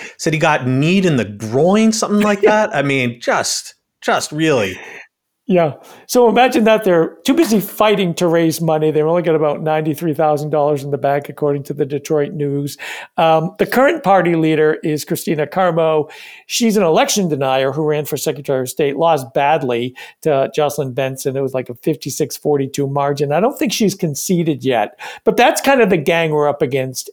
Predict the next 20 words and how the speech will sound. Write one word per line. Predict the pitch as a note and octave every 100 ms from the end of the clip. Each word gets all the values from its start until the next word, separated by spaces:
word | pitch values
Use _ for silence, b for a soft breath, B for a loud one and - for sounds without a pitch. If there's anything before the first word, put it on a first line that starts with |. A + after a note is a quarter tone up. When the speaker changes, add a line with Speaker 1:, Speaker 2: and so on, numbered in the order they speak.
| -
Speaker 2:
in | D3 C3+
Michigan. | C#3 - C3 C3+ C3 B2+ B B B _
And | D#3+ D3 C#3
hopefully | G3 G#3 E3+ D#3+
this, | D3+ D#3 C#3 - -
um, | - C3 B2 B2+ - _
recall | D#3 D3+ D3 C#3 C3 C#3+ -
election | D3 C#3 D3
will | C3 C3
go | C#3 C3+
nowhere, | C3+ C3+ C3+ C3+
but | C3+ D#3
it | D#3 -
just | G3 G3
shows | - E3 D#3+
you | E3+
what | C#3+ C#3+
we're | C#3 C#3
up | C3+ -
against | C3+ B2+ B2+